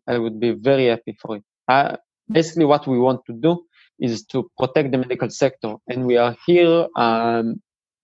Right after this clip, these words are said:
more than, uh, one hundred and three, one thousand three hundred people that says, "Hey, we have time, we have our abilities, how can we help you?"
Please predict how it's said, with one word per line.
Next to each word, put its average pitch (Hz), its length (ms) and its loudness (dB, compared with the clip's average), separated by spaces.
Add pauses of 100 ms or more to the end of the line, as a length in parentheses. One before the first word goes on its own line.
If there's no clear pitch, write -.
(180)
more 123 220 2
than, 131 240 0
uh, 113 540 0
one 120 240 -4
hundred 139 360 2
and 113 160 -4 (140)
three, 127 180 0 (200)
one 143 280 2
thousand 143 560 0
three 135 120 -4
hundred 139 340 -2
people 117 300 -8 (400)
that 135 160 0
says, 123 320 0 (260)
"Hey, 165 420 2
we 131 180 0
have 139 300 0
time, 156 480 2
we 123 240 -2
have 123 300 0 (240)
our 139 180 2
abilities, 156 560 -2 (280)
how 147 260 2
can 151 320 0
we 139 100 0
help 131 240 -2
you?" 104 140 -14